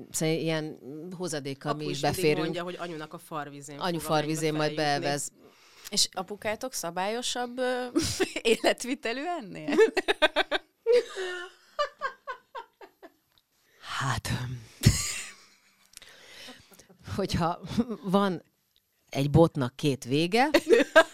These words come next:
Speaker 1: a bot egyik vége az anyukám, a bot másik vége az apukám.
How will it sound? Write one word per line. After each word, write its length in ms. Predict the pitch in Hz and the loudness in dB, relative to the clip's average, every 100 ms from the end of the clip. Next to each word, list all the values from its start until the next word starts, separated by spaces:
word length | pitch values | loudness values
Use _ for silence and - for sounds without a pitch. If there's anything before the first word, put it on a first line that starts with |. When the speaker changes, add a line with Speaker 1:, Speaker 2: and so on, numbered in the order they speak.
| 339 - 285 330 | 6 6 4 4
Speaker 1:
a 40 | 175 | 6
bot 280 | 254 269 - | 8 8 8
egyik 400 | 226 240 180 - | 4 4 4 2
vége 320 | 202 196 156 | 2 2 0
az 180 | 135 165 | -2 2
anyukám, 720 | 262 349 339 302 214 196 175 - | 6 8 6 4 2 -2 -6 -10
a 100 | 107 | -2
bot 420 | 123 190 175 - - | 4 4 4 -6 -4
másik 420 | 131 139 - 117 | 0 0 -2 -6
vége 260 | 113 113 113 | -6 -4 -4
az 120 | 110 | -6
apukám. 600 | 113 110 104 101 95 101 | -8 -10 -10 -12 -14 -16